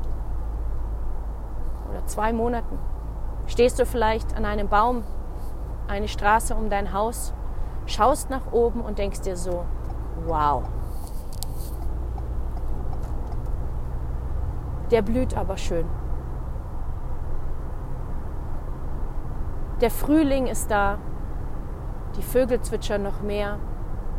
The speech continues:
die Bäume leicht in rosarot eingekleidet. Es duftet, die Sonne scheint dir ins Gesicht. Du stehst da und denkst dir so, „Was für ein schöner Baum.“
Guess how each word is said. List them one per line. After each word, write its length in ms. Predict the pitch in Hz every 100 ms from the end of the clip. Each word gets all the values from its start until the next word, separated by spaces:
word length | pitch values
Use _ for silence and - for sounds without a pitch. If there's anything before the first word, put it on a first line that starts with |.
| - - -
die 60 | 208
Bäume 460 | 208 220 247 233
leicht 460 | 226 202 220 233 -
in 120 | 208
rosarot 840 | 202 214 262 254 214 196 202 -
eingekleidet. 960 | 190 196 196 190 - 175 170 175 180 - - - - -
Es 220 | - -
duftet, 460 | 262 - - 202 - - - - - - - - - - -
die 100 | 202
Sonne 520 | 190 226 233 233 185 180 - - - - - - - - - - - - - -
scheint 400 | - - 220 226
dir 100 | 233
ins 200 | 190 -
Gesicht. 520 | 220 - 208 - - - - - - - - - - -
Du 80 |
stehst 320 | 240 240 226 226
da 180 | 226
und 120 | 240 226
denkst 240 | 214 208
dir 140 | 208
so, 260 | 202 202 202
„Was 240 | 208 -
für 100 | -
ein 140 | 208 202
schöner 360 | - 208 202
Baum.“ 260 | 202 202 196